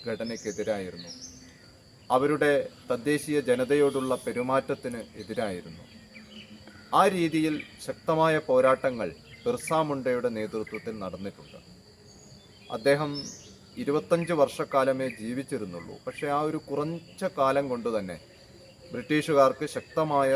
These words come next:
തലവേദന സൃഷ്ടിക്കുന്ന സമരങ്ങളാണ് അദ്ദേഹത്തിൻ്റെ നേതൃത്വത്തിൽ നടന്നിട്ടുള്ളത്. അദ്ദേഹം ജനിച്ചത് ആയിരത്തി എണ്ണൂറ്റി എഴുപത്തഞ്ച്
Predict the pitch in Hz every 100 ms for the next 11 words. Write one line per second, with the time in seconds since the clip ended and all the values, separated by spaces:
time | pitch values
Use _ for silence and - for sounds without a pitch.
0 | 135 113 123 135 139 139 135 123 110 -
1 | 131 127 123 127 110 110 127 127 110 101
2 | 107 - 107 95 110 113 117 113 101 98
3 | 107 104 - 98 101 120 101 87 92 90
4 | - - - - - - 440 508 - -
5 | - - - - - - - - - 156
6 | 185 196 165 165 165 180 170 165 - -
7 | - - - - - 123 139 156 160 160
8 | 156 139 143 143 - 143 135 - - 123
9 | 131 143 - 135 131 135